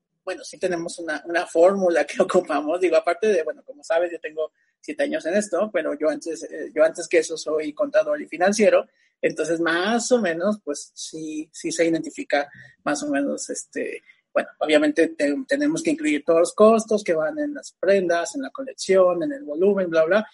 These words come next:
el tiempo que se vende, en que se recupera. O sea, obviamente todo esto tenemos que calcularlo, ¿no? Es bien importante porque muchas veces uno puede crear algo y le pones un precio, pero,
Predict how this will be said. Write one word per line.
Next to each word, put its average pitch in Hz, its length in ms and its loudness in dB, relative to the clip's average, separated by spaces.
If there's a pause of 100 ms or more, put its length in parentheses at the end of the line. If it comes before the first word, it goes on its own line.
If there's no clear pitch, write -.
(200)
el - 160 -12
tiempo 214 340 4
que 165 120 -8
se 147 180 -8
vende, 156 300 -4
en 156 80 -8
que - 80 -16
se - 180 -14
recupera. 175 480 0
O - 500 -16
sea, 147 220 -6
obviamente 160 360 0
todo 185 220 4
esto 170 160 -2
tenemos 151 240 -6
que - 120 -20
calcularlo, 143 580 -4
¿no? 147 140 -4
Es 165 120 -6
bien 180 140 0
importante 214 420 0
porque 190 240 -6
muchas 170 300 2
veces 175 340 0 (340)
uno 180 500 2 (200)
puede 170 320 4
crear 151 360 2
algo 160 600 2
y 151 440 -6
le 143 80 -8
pones 165 260 -10
un 165 140 -8
precio, 175 560 -4 (360)
pero, 147 520 -2